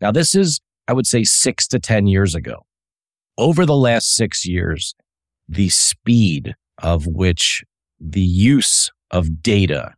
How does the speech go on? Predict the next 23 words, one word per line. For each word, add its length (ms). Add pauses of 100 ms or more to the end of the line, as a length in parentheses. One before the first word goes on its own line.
(200)
analytics, 840
and 160
technology 640
is 120
being 240
used 340
across 480
the 120
sports 500
leagues 360
has 200 (260)
just 320
really 400
accelerated. 720 (560)
The 80
fact 440 (160)
that 120
you 140
have 460 (280)
companies 540
like 260 (140)
Apple 560 (260)
and 140